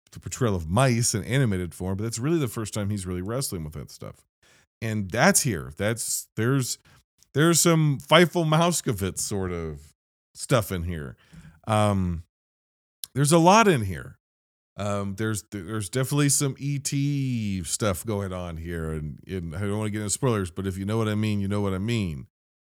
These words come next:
Um, and you see it all.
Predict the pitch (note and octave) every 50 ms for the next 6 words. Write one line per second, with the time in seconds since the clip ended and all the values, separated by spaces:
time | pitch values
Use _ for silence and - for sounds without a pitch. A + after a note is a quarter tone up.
0 | _ _ - G2 G#2+ G#2+ G2+ G2 F#2+ F2+ F2+ F2 E2+ D#2+ - _ _ _ _ _
1 | _ _ _ - A#2+ C3+ B2 B2+ B2 - - - A#3 A#3+ G3+ D3+ B2+ G2+ F2 F2+
2 | F#2+ - - G2 G2